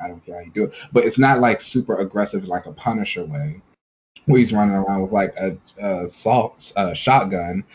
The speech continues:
and blowing off people's faces. Like, he's very much going after, like, a lot of weird, dangerous things. Like I said, he played in, like, that horror element. One of his villains of this, uh,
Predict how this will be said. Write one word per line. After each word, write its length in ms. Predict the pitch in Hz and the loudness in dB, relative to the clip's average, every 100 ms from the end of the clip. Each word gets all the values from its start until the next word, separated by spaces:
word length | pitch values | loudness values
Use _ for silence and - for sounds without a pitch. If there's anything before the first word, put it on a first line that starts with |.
| - - | -20 -8
and 120 | 101 | -4
blowing 280 | 98 110 104 | 0 2 2
off 180 | 95 90 | 0 -4
people's 300 | 95 80 78 | -8 -10 -8
faces. 500 | - 139 135 101 95 | 2 4 4 0 -4
Like, 200 | 95 98 | -4 -4
he's 260 | - 123 113 | -4 -4 -4
very 240 | 104 107 | -2 -2
much 240 | 101 98 110 | -2 -4 -4
going 220 | 101 95 | -4 -2
after, 220 | 95 98 | -4 -4
like, 220 | 92 92 - | -4 -6 -4
a 60 | |
lot 260 | 98 92 95 | -2 -2 -2
of 180 | 90 87 _ _ _ _ _ _ _ _ _ _ _ _ _ _ - 95 | -4 -8 _ _ _ _ _ _ _ _ _ _ _ _ _ _ -10 -4
weird, 540 | 101 117 120 110 101 95 - | 4 6 8 6 4 -2 -6
dangerous 580 | 101 101 101 95 95 - | -2 0 0 0 -2 -4
things. 340 | 117 101 87 | -6 -6 -6
Like 180 | 92 92 | -8 -6
I 40 | 92 | -6
said, 200 | 107 85 | -4 -4
he 120 | 95 | -6
played 260 | - 95 90 | -4 -6 -4
in, 80 | |
like, 180 | 90 87 | -4 -6
that 160 | 82 80 | -6 -8
horror 320 | - 120 104 | 0 2 2
element. 440 | 87 87 85 82 | 0 -4 -6 -6
One 140 | 95 98 | -2 -2
of 80 | 92 | -4
his 180 | 95 | -8
villains 380 | - 104 98 92 | -4 -2 -2 -2
of 200 | 90 90 | -6 -6
this, 260 | 95 87 - | -2 -2 -2
uh, 460 | 95 90 87 80 | -4 -2 -4 -8